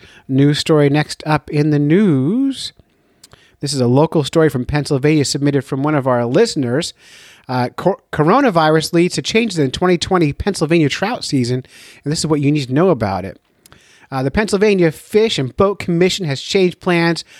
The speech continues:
for stocking trout and the, is fast approaching twenty twenty trout season because of guidelines on large gatherings and the coronavirus, according to the report from Penn Live.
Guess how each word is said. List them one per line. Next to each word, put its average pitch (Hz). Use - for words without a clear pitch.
for 156
stocking 160
trout 156
and 147
the, 131
is 127
fast 165
approaching 143
twenty 147
twenty 135
trout 131
season 156
because 135
of 131
guidelines 151
on 127
large 143
gatherings 127
and 131
the 117
coronavirus, 151
according 165
to -
the 143
report 156
from 123
Penn 151
Live. 131